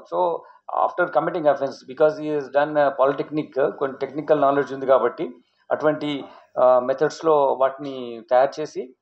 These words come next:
అది ప్రజలకు అందుబాటులో అమ్మడానికి facilitate చేసే విధంగా అవి చేయడం జరిగింది.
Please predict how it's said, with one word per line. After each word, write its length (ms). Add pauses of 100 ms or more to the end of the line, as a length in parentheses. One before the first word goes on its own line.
(300)
అది 100
ప్రజలకు 680
అందుబాటులో 880 (140)
అమ్మడానికి 800
facilitate 400
చేసే 200
విధంగా 440 (460)
అవి 240 (460)
చేయడం 220
జరిగింది. 440